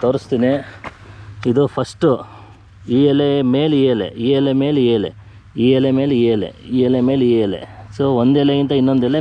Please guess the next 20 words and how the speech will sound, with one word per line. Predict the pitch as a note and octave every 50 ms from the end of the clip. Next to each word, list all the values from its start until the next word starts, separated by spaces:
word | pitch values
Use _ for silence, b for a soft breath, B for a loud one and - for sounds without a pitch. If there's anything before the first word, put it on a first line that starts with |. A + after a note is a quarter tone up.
| D3 B2+
ಮೆಟ್ಲು | A#2+ - - D3 C3 - C3+
ಥರ | A2 - - - B B B B B B B B B B B - A#2
ಆ | A2+ -
ಕಡೆ | C3+ C3 B2+ B2+
ಈ | A#2
ಕಡೆ, | C3 B2 A#2+ A2+
ಆ | A2 -
ಕಡೆ | C3 A#2+ A2+ A2
ಈ | -
ಕಡೆ | B2 C3 B2 A#2 A2
ಮೆಟ್ಲು | G#2 - C#3 A#2+ -
ಥರ | C3 B2 A#2+ A2
ಬರಬೇಕು. | A2 G#2+ G#2 G2+ F#2+ - C3+ C#3+ C#3 F2 - B B B B B B B B B -
ಈ | A#2 A2+ A2+
ಎಲೆ | A#2 A#2+ B2
ಎಲ್ಲ | B2+ B2 A#2+ -
ಕಾಮನ್ನು. | A#2 G#2+ A2 A2+ A2+ G#2+ G#2+ A#2+ C3 C3+ A#2 - -
ಸುಳಿ | B2 B2 A#2+ B2 B2
ಇದ್ದಾಗ | A2+ A2 A#2+ A#2 A#2+ C3 C#3 C#3 C#3 C3 - A2+
ಅದೇನು | G#2 A2 A#2 A#2 A#2+